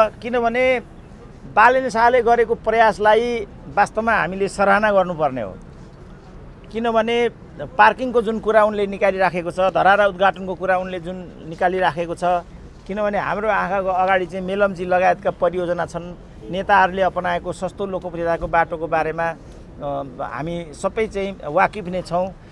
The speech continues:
यस्तो बेलामा वास्तवमा बालेन शाहलाई सफल बनाउनु पर्ने हो र बालेन शाहले, अ, गरेको सत्प्रयासलाई सकारात्मक रूपमा लिनुपर्ने हो। तर त्यसमा पनि हामी विभाजित हुनुपर्ने स्थिति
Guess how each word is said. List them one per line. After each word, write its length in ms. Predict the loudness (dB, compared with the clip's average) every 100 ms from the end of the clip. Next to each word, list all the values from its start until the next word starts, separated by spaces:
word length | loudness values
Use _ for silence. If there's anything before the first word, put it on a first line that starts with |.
| -16 -2
यस्तो 240 | -2 -2 0
बेलामा 460 | 2 2 2 0
वास्तवमा 440 | 0 -2 -2 -6 0
बालेन 340 | 2 0 -2
शाहलाई 420 | 0 2 2 0
सफल 300 | -2 -2 -2
बनाउनु 320 | -2 -4 -4
पर्ने 320 | -2 -4 -2 -2
हो 60 |
र 140 | -2 0
बालेन 340 | 0 0 -4
शाहले, 460 | -2 0 2 0 -2
अ, 60 | -6 -20 -20 -18 -4
गरेको 540 | -2 0 2 0 -2 -4
सत्प्रयासलाई 920 | -4 -4 -4 2 2 2 -2 -2 -2
सकारात्मक 600 | -6 -2 -2 -2 -6 -6
रूपमा 260 | -6 -4
लिनुपर्ने 560 | -4 -6 -4 -4 -2 2
हो। 280 | 6 4 2 -14 -18 -18 -18 -18 -2 4
तर 300 | 6 6 4 -4 -20 -14 -14 -10 0
त्यसमा 340 | 0 2 0
पनि 180 | 2 0
हामी 260 | 0 0
विभाजित 460 | -4 4 4 4 -6
हुनुपर्ने 500 | -6 -2 0 0 -2 -10
स्थिति 600 | -10 -12 -8 -8 -8